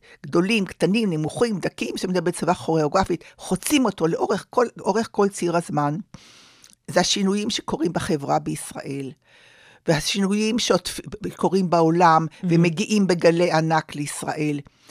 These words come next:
Speaker 1: ועל כל הציר הזמן הזה, עם כל הגלים הגדולים, את רואה את זה בעיני רוחך?
Speaker 2: כן, כן.
Speaker 1: <laughs> שיירה של סירות, אוניות, דוגיות, צריכה לצוף, צריכה לצוף.
Speaker 2: ומי, מי
Speaker 1: וזה
Speaker 2: השיירה?
Speaker 1: המנוע.
Speaker 2: השיירה היא המחול?
Speaker 1: המחול,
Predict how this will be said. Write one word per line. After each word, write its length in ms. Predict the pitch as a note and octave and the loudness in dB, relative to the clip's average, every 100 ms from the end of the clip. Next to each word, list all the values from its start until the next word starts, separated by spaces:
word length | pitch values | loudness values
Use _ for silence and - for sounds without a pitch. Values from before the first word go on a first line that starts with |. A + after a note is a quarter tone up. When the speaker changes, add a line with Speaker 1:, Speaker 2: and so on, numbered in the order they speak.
| - - - _ - | -20 -20 -20 _ 2
Speaker 1:
ועל 200 | E3 E3+ | 4 4
כל 420 | - B3+ C#4 D4+ | 4 8 10 8
הציר 340 | D4+ - A3 | 4 2 4
הזמן 420 | A3 G#3 E3 E3+ E3 | 4 4 2 2 2
הזה, 180 | D3+ | 0
עם 120 | E3 D#3+ | -2 0
כל 280 | - G3+ | 6 6
הגלים 480 | C4 C4 C#4+ G#3+ F#3 | 6 4 2 2 2
הגדולים, 500 | F3+ - F#3 D#3 D#3+ | 0 0 -2 -2 -2
את 140 | D#3+ - | -4 -2
רואה 120 | E3 | -2
את 40 | |
זה 100 | F3 | 0
בעיני 300 | F3 F#3 F#3 | 0 0 0
רוחך? 500 | F#3 G3+ - C4 C#4+ | 0 -2 0 0 0
Speaker 2:
כן, 260 | - E3+ C#3+ A#3+ - | 2 2 4 2 2
כן. 180 | C3 C#3 - - - - C4 | 2 4 2 0 -10 2 2
Speaker 1:
<laughs> 500 | - E4+ - - - | 4 0 0 -4 -4
שיירה 600 | - G#3 G#3 F#3+ A3 B3 | 4 8 8 10 8 8
של 160 | - - | 4 -6
סירות, 760 | - A#3 A3 G3 G3 F#3+ F#3+ | -6 -2 4 6 8 6 4
אוניות, 840 | G#3+ G3 G#3 F#3 F3+ F3 F3 F3 | 2 0 2 4 6 8 6 4
דוגיות, 680 | E3 F3+ G#3+ F#3 F3 F3 E3+ A3+ | -2 -4 0 4 6 4 2 -8
צריכה 280 | - - B3 | -12 2 4
לצוף, 640 | C4+ C#4 - C4 B3 - - _ | 4 2 -2 -2 -4 -8 -20 _
צריכה 180 | - G#3+ | 0 4
לצוף. 600 | A3+ A3 - F#3+ F3+ - - _ _ _ _ _ _ _ _ _ _ _ _ E3 | 4 2 -2 -2 -4 -12 -20 _ _ _ _ _ _ _ _ _ _ _ _ -2
Speaker 2:
ומי, 400 | F3 D#3+ E3 E3 | 2 4 4 4
מי 120 | F3+ | 4
Speaker 1:
וזה 80 | F#3 | 6
Speaker 2:
השיירה? 320 | E3 G#3+ G#3+ | 6 10 10
Speaker 1:
המנוע. 440 | B3+ C4 B3+ F#3+ F#3+ | 10 8 8 8 6
Speaker 2:
השיירה 260 | C#3+ D3+ | 6 4
היא 360 | F3 D#3+ E3+ F#3 | 4 4 4 6
המחול? 560 | F#3 D#3+ B2 - D#3 A#3 | 4 4 0 4 6 6
Speaker 1:
המחול, 440 | D4+ - - A4 | 2 -4 -2 -2